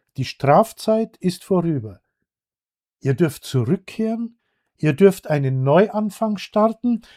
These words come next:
ihr dürft das, was zerstört ist, wieder aufbauen. Und wie hören wir als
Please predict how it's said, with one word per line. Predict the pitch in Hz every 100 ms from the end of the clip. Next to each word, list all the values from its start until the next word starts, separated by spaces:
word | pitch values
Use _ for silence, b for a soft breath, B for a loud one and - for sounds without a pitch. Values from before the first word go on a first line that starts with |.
| B
ihr | 170 170
dürft | - 226 - - -
das, | 202 240 - 196
was | 190 -
zerstört | 170 151 - 175 208 220
ist, | 214 180 -
wieder | 190 190 160
aufbauen. | 143 - - 110 95 90 _ _ _ _ _ _ _ _ _ _ _ _ _ _ _ _ _ _ _ _ _ _ _ _ _ _ _ _ -
Und | 120
wie | 117
hören | 107 110 104
wir | 127 196 - _ _ _ _ _ _ _ _ _ _ _ _ _
als | 131 117 - - -